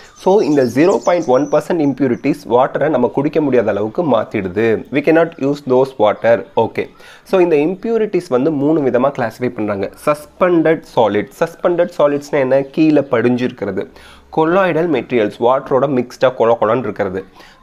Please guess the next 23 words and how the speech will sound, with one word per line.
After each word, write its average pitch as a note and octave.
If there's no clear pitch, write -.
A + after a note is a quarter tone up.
டிசால்வ்டு F3+
மெட்டீரியல்ஸ், A#2
வாட்டர்ல D3
ஃபுல்லாவே C#3+
கரைஞ்சு B2
இருக்கிறது. G2+
So, F3
சஸ்பெண்டட் F3
ச-, C3+
சாலிட்ஸ்ல C3+
வந்து C3+
பாத்தீங்கன்னா, C#3
சாண்ட், B2+
சில்ட்னா, C#3
சில்ட்னா D3
ரொம்ப C#3+
அப்படியே, C#3
அஹ், A#2
தூள் F3
மாதிரி, C#3
துகள் C#3+
மாதிரி C3+
இருக்கிறது. G#2